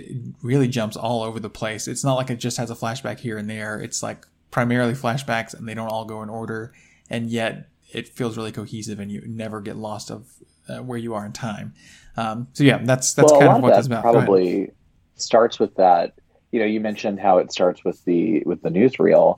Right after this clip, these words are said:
Speaker 1: Mm-hmm.
Speaker 2: Um, I mean, well, it starts with him saying Rosebud, and then it shows the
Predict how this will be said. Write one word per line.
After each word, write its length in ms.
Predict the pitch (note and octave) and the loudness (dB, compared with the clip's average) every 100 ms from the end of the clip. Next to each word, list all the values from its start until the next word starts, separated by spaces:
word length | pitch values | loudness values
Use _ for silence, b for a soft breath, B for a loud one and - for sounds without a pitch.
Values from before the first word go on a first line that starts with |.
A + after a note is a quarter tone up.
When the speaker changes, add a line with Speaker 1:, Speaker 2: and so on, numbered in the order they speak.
| - B2+ | -2 -6
Speaker 1:
Mm-hmm. 320 | A#2 A2+ A2+ | -6 -2 4
Speaker 2:
Um, 160 | E2+ | 4
I 80 | E2+ | 6
mean, 200 | G#2+ G2 | 4 6
well, 120 | F#2+ | 6
it 120 | E2 - | 4 4
starts 280 | G2+ F#2+ G2 | 4 4 0
with 160 | F2 - _ _ _ - | -4 -6 _ _ _ -12
him 340 | F2+ F2 F#2 E2+ | -8 -4 -4 0
saying 280 | F#2 E2+ F2+ | 0 2 2
Rosebud, 480 | F2+ E2+ - - | 2 2 0 2
and 160 | E2 F2 | 0 -2
then 80 | - | -2
it 180 | - - | -2 0
shows 300 | F2 E2 - | 2 2 0
the 340 | C2 C#2+ | 0 0